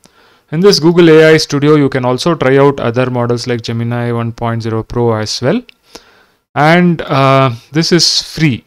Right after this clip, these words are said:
This, all this testing is, uh, free over here. So you can also go to Google A I Studio. And if you don't have access to Gemini one point five Pro, you have a form, uh, which is available.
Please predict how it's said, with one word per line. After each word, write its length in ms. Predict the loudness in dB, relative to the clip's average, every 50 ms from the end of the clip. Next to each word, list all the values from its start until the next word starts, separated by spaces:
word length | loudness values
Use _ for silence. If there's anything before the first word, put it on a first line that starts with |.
| _ _ _ _ _ _ -16
This, 300 | -12 -10 -8 -8 -8 -8
all 260 | -6 -4 -2 -2 0
this 220 | 0 -2 -2 -4 -4
testing 380 | -6 -6 -6 -4 -4 -4 -2
is, 320 | -4 -4 -2 -4 -4 -4 -6
uh, 240 | -8 -8 -8 -8
free 300 | -10 -10 -6 -2 0 0
over 240 | 0 0 0 -2 -4
here. 360 | -6 -2 0 0 0 0 0 _ -20 _ _ _ _ _ _
So 140 | -6 -4 -4
you 60 | 0
can 140 | 0 2 2
also 240 | 2 2 2 2 4
go 300 | 4 2 2 0 -10 -4
to 140 | -4 -2
Google 280 | 0 2 2 2 2 2
A 200 | 4 4 4 2
I 60 | 2
Studio. 460 | 0 -2 -6 -6 -2 0 0 0 0 -2 -8 _ _ -20 _ _ _ _ -6
And 100 | -6 -4
if 100 | -2 -2
you 100 | -2 2
don't 260 | 4 4 4 4 2
have 180 | 2 4 4
access 320 | 4 4 2 2 -2 -6 -4
to 120 | -2 -4 -2
Gemini 400 | -2 -4 -4 -2 -2 -2 0 0
one 240 | 0 -2 -4 -4
point 420 | -4 -2 0 0 0 0 -4 -6 -8
five 540 | -4 -2 0 0 0 0 0 -2 -4 _ _
Pro, 400 | -2 0 2 2 2 2 -2 _ -10
you 260 | -8 -4 -4 -2 0
have 200 | 2 2 2 4
a 120 | 2 0
form, 500 | 0 -2 -2 0 2 2 2 0 -4 -8 _ _ -20 -20 _ _ _ _ _ _ _ _ _ -6
uh, 280 | -2 0 0 2 2 0
which 180 | 0 -2 -2
is 120 | -4 -2 -2
available. 640 | 0 2 2 4 4 2 2 2 0 -2 -2 -4